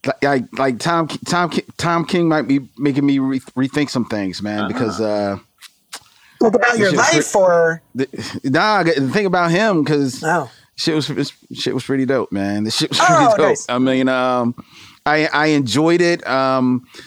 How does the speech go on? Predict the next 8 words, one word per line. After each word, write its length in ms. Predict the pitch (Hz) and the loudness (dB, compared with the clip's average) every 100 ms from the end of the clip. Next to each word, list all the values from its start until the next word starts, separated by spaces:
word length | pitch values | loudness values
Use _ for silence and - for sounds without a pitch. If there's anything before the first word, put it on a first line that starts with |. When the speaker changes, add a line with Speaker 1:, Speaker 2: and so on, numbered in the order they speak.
| - - | -20 -6
Speaker 1:
I 120 | 135 | -2
definitely, 840 | 135 139 147 170 165 147 147 147 147 _ _ | 0 0 0 2 0 2 2 2 -2 _ _
I, 600 | 123 131 123 117 120 117 107 | -2 0 0 -2 -2 -2 -2
I, 60 | 120 | -2
I 20 | |
went 320 | 117 151 160 | 0 -2 -2
back 380 | 131 147 147 131 | -2 -2 -2 -6
to 420 | - 135 120 113 | -2 0 0 0